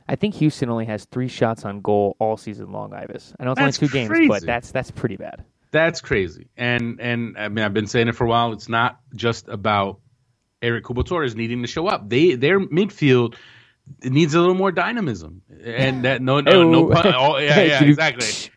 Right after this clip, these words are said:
Speaker 1: <laughs>
Speaker 2: Pun intended, right? Uh, it, it, it, they're the, they're called the Dynamo, but their midfield's not that dynamic. I mean, and the thing is, right, you would think with Boniek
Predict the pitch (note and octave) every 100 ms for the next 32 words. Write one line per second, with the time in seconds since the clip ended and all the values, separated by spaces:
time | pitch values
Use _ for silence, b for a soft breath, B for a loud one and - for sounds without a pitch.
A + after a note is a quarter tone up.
0 | E3 D#3+ _ D3 D#3+ E3 E3+ E3 D3+ A#2+
1 | A2 C3+ C3+ _ - C#3+ C#3 C3+ C3 C#3
2 | C#3+ C#3+ C3+ C3+ B2 G#2+ D#3+ A#2+ - _
3 | A#2+ A#2+ B2+ C#3 A#2+ C3 B2 - D#3+ F#3
4 | G#3 C4+ A#3 G3+ G3+ F#3+ G3 G#3 A#3+ A3+
5 | A3 G3+ G#3 G#3 G#3+ A3+ A3+ C#4+ G#3+ A2
6 | D3 E3+ E3+ G#3 A3 E4+ F#4 F4 A#3+ C#4+
7 | b b b G3+ C#4 A3+ D4 B3+ F#3+ B2
8 | E3 G#3 G#3 G3+